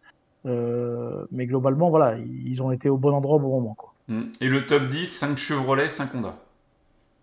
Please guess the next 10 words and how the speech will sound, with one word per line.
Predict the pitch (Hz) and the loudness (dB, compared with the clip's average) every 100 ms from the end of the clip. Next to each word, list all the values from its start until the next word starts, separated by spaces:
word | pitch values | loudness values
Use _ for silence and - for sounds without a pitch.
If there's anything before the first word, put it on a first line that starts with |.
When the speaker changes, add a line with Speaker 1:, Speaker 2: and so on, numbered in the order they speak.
| _ _ _ - - - - | _ _ _ -20 -20 -12 4
Speaker 1:
Ouais, | 196 262 - | 6 6 4
alors | 156 151 | 6 6
que | - | 2
c'était | - 135 | 0 4
pas | 196 | 4
forcément, | 190 185 - 170 180 175 165 151 | 4 0 0 0 2 0 0 0
euh, | 143 139 135 135 | -2 -2 -4 -2
attendu | 139 135 147 139 151 | -2 -2 -4 -2 -2
aussi | 147 143 - 156 151 147 143 139 _ - 147 | -2 -6 -6 -6 -4 -4 -6 -8 _ -16 -8
équilibré. | 156 - 151 139 180 | -6 -2 2 4 2